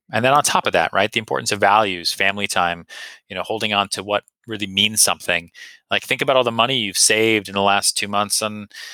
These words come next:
on, you know, excess food and excess clothing and excess trips. You know, you wanna live a full life. Yes, you don't wanna be, uh, a captive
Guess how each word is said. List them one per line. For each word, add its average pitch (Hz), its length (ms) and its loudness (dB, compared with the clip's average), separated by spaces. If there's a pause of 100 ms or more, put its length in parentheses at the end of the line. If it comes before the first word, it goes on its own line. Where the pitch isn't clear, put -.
(160)
on, 107 460 -2 (220)
you 113 120 -2
know, 104 240 0 (360)
excess 113 340 2
food 110 880 -2
and 92 260 -2
excess 107 520 0
clothing 104 1000 0
and 98 120 -2
excess 110 600 0 (400)
trips. - 760 0
You 110 60 -8
know, 110 100 -6
you 113 160 -6
wanna 131 200 0
live 123 200 4
a 107 60 0
full 117 260 -4
life. 113 400 4
Yes, 110 340 2
you 107 60 -8
don't 107 160 -8
wanna 107 200 -6
be, 98 320 -6 (400)
uh, 95 380 -2 (100)
a 92 160 -4
captive 98 720 0